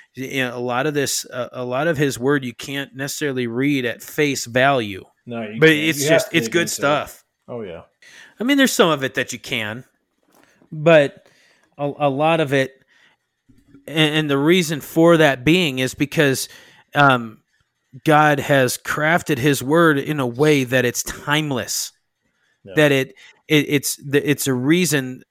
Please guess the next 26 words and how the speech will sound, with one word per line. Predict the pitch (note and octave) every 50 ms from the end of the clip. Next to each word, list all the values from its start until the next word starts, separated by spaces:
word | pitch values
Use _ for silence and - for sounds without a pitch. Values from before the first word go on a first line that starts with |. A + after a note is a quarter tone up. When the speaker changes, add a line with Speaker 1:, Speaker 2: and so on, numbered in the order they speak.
| _ -
Speaker 1:
there's | C#3 C#3+ C#3+ C#3 - C#3
a |
reason | C#3 C3 C#3 D#3 F3+ F3+ D3 D3+ C3 B2+
that | B2+ C3 B2+ B2+ - -
it's | C#3+ C#3 C3+ - - -
a | - C3+ A#2+
living | A#2 A#2+ B2+ C3+ C#3+ C#3+ D3 C3 C3+ A#2+ A2
document. | F#2+ - C3 A#2 B2 C#3 - - B2 G2+ F#2+ F2+ - _ - _ _ _ _ _
Speaker 2:
Mm-hmm. | - A#2+ G#2+ F#2+ C3 D#3 C3+
Speaker 1:
And | D3 C#3 C3 B2 A#2+ A#2+ A#2 A#2 A#2 - - _ _ _ - - -
so | - - - - D#3+ C#3+ C#3 C3 C3 B2 - - _ - C3+ A#2 A2+ -
that's | C#3 C#3 C#3+ C#3 C3 - -
why | C3 A#2+ B2 C3 D3+ D#3 C#3+
it's, | C3+ B2+ C3 - C3 B2 - - - - - _ _ _
it, | - - C#2 - -
it's | C#3 C3 A#2+ A2 - B2+ A#2 G#2+ - - - _ _ _ _ _ _ - _ -
written | C#3+ D3 D#3 D3 - C3+ B2 A#2+ G2 G#2 B2 B2+
the | C3
way | B2+ B2+ C3 C3 B2
it | A#2 A#2
is, | C3 D3+ C#3 G#2+ - - -
is | - C3+ -
so | - - D3+ C3+
that | B2+ B2+ C3 C3 C3
it | C3 C3
will, | B2+ C#3 C3+ B2+ A#2+ -